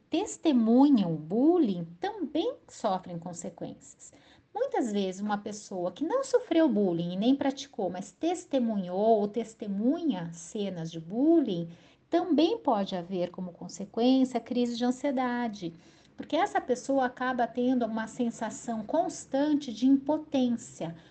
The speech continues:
como se ela ficasse numa, uma condição de impotência, gerando ansiedade, por medo e tristeza de não conseguir ajudar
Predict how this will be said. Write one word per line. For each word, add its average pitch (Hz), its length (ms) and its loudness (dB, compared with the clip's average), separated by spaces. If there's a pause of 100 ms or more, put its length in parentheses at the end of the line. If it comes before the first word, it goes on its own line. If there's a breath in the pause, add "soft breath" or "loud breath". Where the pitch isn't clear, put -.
como 302 220 0
se - 120 -6
ela 294 160 -2
ficasse 214 680 -6
numa, 208 600 -6
uma 220 260 -4
condição 220 880 -2 (260 loud breath)
de 180 180 -8
impotência, 208 1040 -4
gerando 214 520 4
ansiedade, 208 1040 -2 (280 loud breath)
por 302 200 2
medo 330 420 4
e 403 60 0
tristeza 233 800 0
de 262 160 2
não 330 320 4
conseguir 285 800 -4 (160)
ajudar 269 800 0